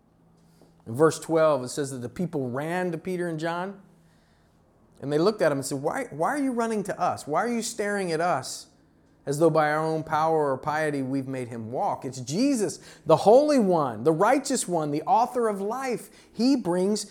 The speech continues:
healing." Jesus can heal every situation, every circumstance in your life, but it begins spiritually, right?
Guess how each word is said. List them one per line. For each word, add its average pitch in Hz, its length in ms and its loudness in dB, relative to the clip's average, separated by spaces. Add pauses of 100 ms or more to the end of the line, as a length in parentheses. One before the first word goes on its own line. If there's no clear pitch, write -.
(140)
healing." 220 760 -2 (2500)
Jesus 175 560 -4
can 127 260 -14
heal 156 360 -6
every 123 300 -8
situation, 113 680 -12
every 107 200 -12
circumstance 101 640 -16
in 82 80 -16
your 82 80 -16
life, 113 240 -12 (300)
but 123 80 -10
it 127 80 -6
begins 120 420 -10
spiritually, 71 640 -16
right? 90 240 -18